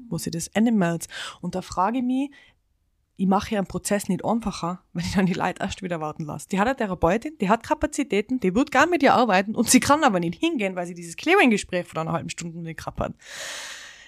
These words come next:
Ich glaub, es war ein guter Sinn dahinter, oder? Es war ein guter, ähm, ein guter Gedanke dahinter, aber wirklich einfacher hat man es in die Menschen nicht gemacht, weil ich glaub, dass grad dieses finanzielle Thema bei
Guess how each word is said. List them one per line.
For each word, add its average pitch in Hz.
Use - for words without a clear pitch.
Ich 226
glaub, 240
es 262
war 226
ein 208
guter 269
Sinn 269
dahinter, 277
oder? 247
Es 226
war 226
ein 220
guter, 247
ähm, 226
ein 208
guter 240
Gedanke 220
dahinter, 233
aber 196
wirklich 208
einfacher 240
hat 240
man 233
es 226
in 226
die 214
Menschen 208
nicht 226
gemacht, -
weil 190
ich 190
glaub, 196
dass 220
grad 226
dieses 233
finanzielle 220
Thema 226
bei 202